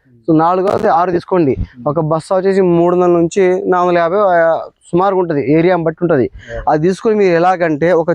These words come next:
చోట వేసుకొని ఒక గోను సంచిలో అట్లా పట్టుకొని ఏది మందు దాంట్లో కలుపుకున్నా no problem,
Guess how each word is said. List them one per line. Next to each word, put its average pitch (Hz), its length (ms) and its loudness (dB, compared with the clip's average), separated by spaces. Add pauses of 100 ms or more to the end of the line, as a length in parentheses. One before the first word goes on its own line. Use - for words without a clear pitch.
(120)
చోట 185 180 2
వేసుకొని 170 680 2 (360)
ఒక 143 60 0
గోను 165 220 2
సంచిలో 180 580 0
అట్లా 156 180 -2
పట్టుకొని 151 600 0
ఏది 190 120 0
మందు 196 560 2 (340)
దాంట్లో 175 360 0
కలుపుకున్నా 202 600 -2
no 220 140 0
problem, 180 340 -2